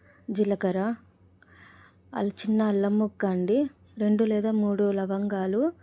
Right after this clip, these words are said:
చెక్క అండి, తర్వాత వెల్లుల్లి, ధనియాలు,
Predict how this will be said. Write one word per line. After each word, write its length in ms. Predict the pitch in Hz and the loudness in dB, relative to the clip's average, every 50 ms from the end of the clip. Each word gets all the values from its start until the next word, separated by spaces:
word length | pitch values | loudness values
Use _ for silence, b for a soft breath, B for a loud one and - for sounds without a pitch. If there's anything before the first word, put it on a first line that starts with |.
| B B B B B B B B B B B - - - 233 | B B B B B B B B B B B -10 -2 -2 -2
చెక్క 240 | 208 - _ - | -2 -2 _ -2
అండి, 520 | 220 214 208 196 190 190 185 202 233 262 269 - _ _ _ - | -2 0 0 0 -2 -2 -2 -2 -2 -4 -6 -8 _ _ _ -4
తర్వాత 420 | 214 208 208 196 202 196 190 - | -4 -2 -2 -2 -4 -4 -2 -4
వెల్లుల్లి, 720 | 202 190 196 190 190 196 196 196 196 196 190 214 254 311 311 - _ - | -2 -2 0 2 2 2 2 2 0 0 0 0 0 -2 -4 -6 _ -4
ధనియాలు, 500 | 185 202 196 196 196 190 190 185 202 254 | -2 0 0 0 -2 -2 -4 -2 -2 -4